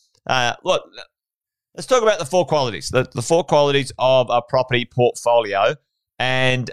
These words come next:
the, the quality we need to understand for our future wealth when it comes to, um,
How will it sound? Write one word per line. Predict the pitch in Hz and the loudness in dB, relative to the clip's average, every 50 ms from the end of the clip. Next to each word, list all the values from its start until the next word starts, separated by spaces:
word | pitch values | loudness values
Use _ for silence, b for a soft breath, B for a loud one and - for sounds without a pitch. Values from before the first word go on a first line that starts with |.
| - 113 | -14 -6
the, | 113 123 123 123 120 120 117 120 117 - - | -2 2 2 4 4 4 4 2 0 0 -4
the | 113 110 117 117 | -4 0 0 0
quality | - - - 143 151 170 185 180 170 156 143 | 0 0 -2 0 0 0 0 0 0 0 0
we | 131 139 139 127 | 0 0 0 0
need | 117 120 135 180 185 165 147 135 127 | -2 -2 -2 0 0 0 0 -2 -2
to | 127 120 127 | -2 0 0
understand | 135 147 156 156 143 - - 117 113 113 123 135 135 135 | 0 0 -2 -4 -6 -2 0 0 2 2 0 0 -2 -6
for | - 123 127 127 131 127 - | -4 0 0 2 0 0 0
our | 117 117 117 - - | -2 -2 -2 -4 -4
future | - 131 131 131 - - 123 117 110 - - _ _ | -4 -2 -2 -2 -2 -2 0 0 0 -4 -6 _ _
wealth | 107 104 117 120 104 90 - - - | -8 -4 -2 -2 0 -2 -4 -6 -6
when | 85 107 104 | -4 -4 -4
it | - - | -4 -4
comes | - 117 107 110 110 - - | -4 -4 -2 -2 -4 -4 -4
to, | - 113 107 104 95 b b b b b b b _ _ - | -2 0 0 -2 -2 b b b b b b b _ _ -4
um, | 95 95 95 92 90 85 | -2 -2 -2 -2 -4 -8